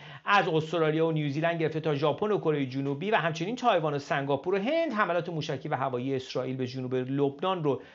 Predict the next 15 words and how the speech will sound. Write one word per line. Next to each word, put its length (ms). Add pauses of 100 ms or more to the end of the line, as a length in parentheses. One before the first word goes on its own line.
(140)
دارند 420
به 80
طور 240
ویژه 340
پوشش 520
می‌دن 200
و 60
از 200
افزایش 360
نگرانی‌ها 580
نسبت 320
به 80
گسترش 500
درگیری‌ها 680
و 200